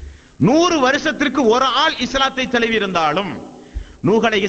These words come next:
ஸலாத்து வஸ்ஸலாம் அவர்களுக்கு எத்தனை பேர் கிடைத்திருக்க வேண்டும்? தொண்ணூத்தி ஐந்து நபர்கள் கிடைத்திருக்க வேண்டும். அவருக்கு கிடைத்த நபர்கள் எத்தனை? வெறும் ஐம்பது நபர்கள், அதிகபட்சம் அறுபது நபர்கள் தான் இஸ்லாமிய மார்க்கத்தை ஏற்றிருக்கிறார்கள்.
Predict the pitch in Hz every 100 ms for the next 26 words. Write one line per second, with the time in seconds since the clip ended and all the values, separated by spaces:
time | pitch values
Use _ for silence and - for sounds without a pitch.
0 | - 202 202 190 208 202 196 185 165 160
1 | 196 180 175 151 147 147 123 117 92 85
2 | - - - - - - - _ - 156
3 | 214 254 175 220 190 151 135 170 160 185
4 | 131 113 90 80 67 58 - - - -
5 | - - 127 156 165 147 139 156 170 170
6 | 131 131 127 123 113 113 104 98 - -
7 | - - - - - - 117 151 185 214
8 | 165 76 101 127 160 175 165 139 120 110
9 | 120 107 - 127 143 185 214 190 220 170
10 | 123 117 110 110 123 127 123 170 117 127
11 | 131 117 110 110 117 110 160 120 95 92
12 | 78 80 67